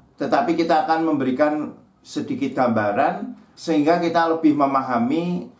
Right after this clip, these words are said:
tentang gaya seni lukis abstrak. Oh ya, rekan-rekan, di dalam pertemuan pertama,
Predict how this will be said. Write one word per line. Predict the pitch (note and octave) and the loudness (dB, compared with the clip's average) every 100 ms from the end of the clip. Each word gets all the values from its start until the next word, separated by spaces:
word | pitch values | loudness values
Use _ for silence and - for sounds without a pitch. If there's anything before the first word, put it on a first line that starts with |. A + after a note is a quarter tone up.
| _ - | _ -4
tentang | C#3 B2+ C#3 D3 D3+ - | -2 0 0 -2 -4 -6
gaya | C3 A2 A2+ B2 C#3 C#3+ - - _ _ | -2 0 2 2 2 0 -8 -14 _ _
seni | _ - C#3 C3 | _ -6 0 0
lukis | B2 B2+ - | 0 -4 -6
abstrak. | A#2+ - G#2+ F#2 - - _ _ _ _ _ - | -8 -8 -8 -8 -12 -20 _ _ _ _ _ 0
Oh | F#3 | 2
ya, | F#3+ | 2
rekan-rekan, | F#3 F#3 E3+ D#3+ D3+ A#2 - - - - - _ _ - | 0 -2 0 0 -2 -4 -10 -18 -20 -20 -20 _ _ -4
di | B2+ | 2
dalam | C#3+ C#3 C3 | 4 4 2
pertemuan | D3+ D3+ D#3 D3 D3 | -2 0 2 2 0
pertama, | - C3 C3+ A#2 G#2 A2+ - | 0 0 2 2 0 -4 -8